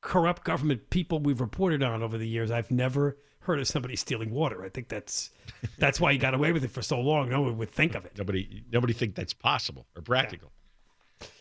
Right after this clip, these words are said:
Speaker 2: All right.
Speaker 1: All right. Well, you're signing off.
Speaker 2: We're
Speaker 1: Good for
Speaker 2: signing
Speaker 1: you.
Speaker 2: off. Last show in this studio after eighteen years. Then we move down the hall, and then we move over to the other side of the building. It's gonna
Speaker 1: Very
Speaker 2: be a
Speaker 1: exciting.
Speaker 2: very busy, uh, chaotic year. Uh, Conway's next.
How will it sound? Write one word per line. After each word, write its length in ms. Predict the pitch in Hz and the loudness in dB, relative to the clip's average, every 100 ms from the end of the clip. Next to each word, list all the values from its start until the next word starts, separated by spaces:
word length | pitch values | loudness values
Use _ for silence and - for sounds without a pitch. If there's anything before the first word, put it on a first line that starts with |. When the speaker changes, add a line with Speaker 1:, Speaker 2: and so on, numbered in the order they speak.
| _ 147 | _ 2
Speaker 2:
All 80 | |
right. 120 | 170 240 | 6 8
Speaker 1:
All 60 | |
right. 340 | 330 349 254 208 | 8 6 2 -2
Well, 160 | 262 | -2
you're 160 | 262 277 | 0 2
signing 340 | - 302 285 | 2 4 4
off. 320 | 330 277 214 - | 6 4 2 -2
Speaker 2:
We're 80 | 156 | 0
Speaker 1:
Good 60 | |
for 40 | 262 | 4
Speaker 2:
signing 220 | 220 226 | 4 6
Speaker 1:
you. 40 | |
Speaker 2:
off. 260 | 269 285 - | 6 4 0
Last 200 | 156 190 | -2 0
show 300 | - 214 214 | 0 2 2
in 80 | 208 | 2
this 100 | 208 | 2
studio 400 | - 190 247 196 - _ - | 0 0 0 0 -2 _ -12
after 240 | - 123 | -4 0
eighteen 300 | 135 156 151 | 0 0 0
years. 380 | 175 107 - - | 2 0 -2 -8
Then 120 | 92 | -4
we 80 | 101 | 0
move 180 | 110 117 | 2 4
down 160 | 127 127 | 2 2
the 80 | |
hall, 300 | 110 143 190 | 0 2 2
and 100 | 185 | 0
then 100 | 120 | 0
we 120 | 110 104 | -2 -2
move 200 | 110 104 | -2 0
over 220 | 110 107 | 0 0
to 60 | |
the 100 | 104 113 | 0 0
other 120 | 110 | 0
side 220 | - 110 | -2 -4
of 40 | |
the 60 | 95 | -2
building. 360 | 92 180 185 175 - _ _ _ _ _ | 0 0 -2 -6 -12 _ _ _ _ _
It's 80 | - | 2
gonna 140 | 185 | 4
Speaker 1:
Very 80 | 160 | 4
Speaker 2:
be 40 | |
a 20 | 117 | 2
Speaker 1:
exciting. 200 | 123 156 | 2 2
Speaker 2:
very 200 | 139 87 - | 0 -4 2
busy, 500 | 147 131 147 123 120 | 2 4 2 2 2
uh, 160 | 107 101 | 2 2
chaotic 500 | 123 135 170 143 110 | 2 4 4 0 -6
year. 180 | 76 - _ _ _ - | -12 -14 _ _ _ 0
Uh, 400 | 127 131 123 120 | 2 4 4 2
Conway's 480 | 185 262 277 233 180 | 4 4 4 0 2
next. 500 | 208 - - - | 2 2 0 -2